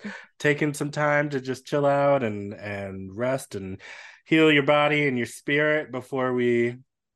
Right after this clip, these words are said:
Speaker 2: enter this rat race again. <laughs> Um, you know, I hope everyone out there has a wonderful, wonderful, wonderful next couple of weeks.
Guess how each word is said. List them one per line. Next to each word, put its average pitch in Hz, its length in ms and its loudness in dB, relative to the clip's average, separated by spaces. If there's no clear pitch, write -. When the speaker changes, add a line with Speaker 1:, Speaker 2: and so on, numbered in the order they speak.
Speaker 2:
enter 131 300 -6
this 123 240 -8
rat 117 300 -4
race 127 560 -8
again. 131 560 -6
<laughs> - 760 -2
Um, 127 720 0
you 131 100 -10
know, 117 280 -4
I 113 160 -6
hope 127 380 -4
everyone 143 540 2
out 127 240 -4
there 120 420 -2
has 123 180 -6
a 117 40 -6
wonderful, 117 720 -4
wonderful, 107 460 -8
wonderful 101 340 -10
next 101 240 -12
couple 101 260 -12
of 98 120 -14
weeks. 117 400 -6